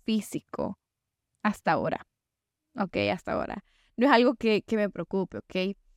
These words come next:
O sea, sí pienso que es bueno cuidarte la cara, bloqueador. Yo, como he dicho capítulos anteriores, yo me cuido mucho la cara, muchos productos de skincare. Pero, no sé, llegar al punto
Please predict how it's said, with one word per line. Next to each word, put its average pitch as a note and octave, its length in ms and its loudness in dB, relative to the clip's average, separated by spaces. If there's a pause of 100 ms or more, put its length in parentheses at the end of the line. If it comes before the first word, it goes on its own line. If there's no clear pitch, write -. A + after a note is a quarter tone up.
(120)
O B3 100 -2
sea, B3 100 0
sí C#4 300 -2
pienso F4+ 320 2
que G4+ 100 2
es D4+ 60 0
bueno A3+ 680 4
cuidarte G3 360 0
la F#3+ 100 0
cara, F#3+ 420 2
bloqueador. F#3 720 0
Yo, F3+ 420 0 (420)
como F3+ 460 -2 (140)
he G3 120 -2
dicho F#3 420 -2 (120)
capítulos F#3+ 380 0
anteriores, F3+ 340 0
yo E3+ 100 -2
me F3 80 -2
cuido F3 240 -2
mucho F3 280 -4
la F3 100 -2
cara, D#3+ 340 -4 (200)
muchos F3 460 -6
productos F3 300 -4
de F#3 100 -4
skincare. - 480 -6 (460)
Pero, C4 340 4
no D4 260 2
sé, G#3 240 0
llegar A#3+ 300 2
al C4+ 120 0
punto C#4+ 720 0